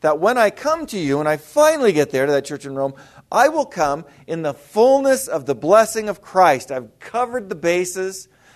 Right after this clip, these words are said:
I've been conscientious. I've dialed it all in. And he says in verse thirty-two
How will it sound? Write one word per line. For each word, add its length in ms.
I've 300
been 300
conscientious. 1120
I've 240
dialed 420
it 120
all 280
in. 420
And 60
he 60
says 200
in 100
verse 240
thirty-two 540